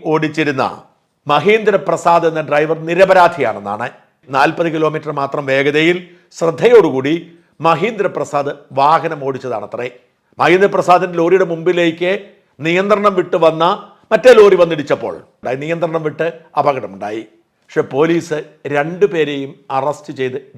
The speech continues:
ജയിലിലടച്ചു. കോടതി അവരെ റിമാൻഡ് ചെയ്യുകയും ചെയ്തു. അതായത്, മര്യാദയ്ക്ക് വാഹനം ഓടിച്ചുകൊണ്ടിരുന്ന മഹേന്ദ്ര പ്രസാദും ഈ അപകടത്തിൽ ഉത്തരവാദിയാണ് എന്ന് പറഞ്ഞ് ജയിലിലിടുന്നു.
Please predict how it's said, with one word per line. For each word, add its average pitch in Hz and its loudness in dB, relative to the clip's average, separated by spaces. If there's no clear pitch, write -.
ജയിലിലടച്ചു. 113 -10
കോടതി 139 -2
അവരെ 131 -6
റിമാൻഡ് 147 -6
ചെയ്യുകയും 117 -10
ചെയ്തു. 104 -8
അതായത്, 147 4
മര്യാദയ്ക്ക് 170 0
വാഹനം 165 0
ഓടിച്ചുകൊണ്ടിരുന്ന 160 -6
മഹേന്ദ്ര 175 -2
പ്രസാദും 147 2
ഈ 156 2
അപകടത്തിൽ 165 -4
ഉത്തരവാദിയാണ് 165 0
എന്ന് 143 -10
പറഞ്ഞ് 139 -8
ജയിലിലിടുന്നു. 113 -8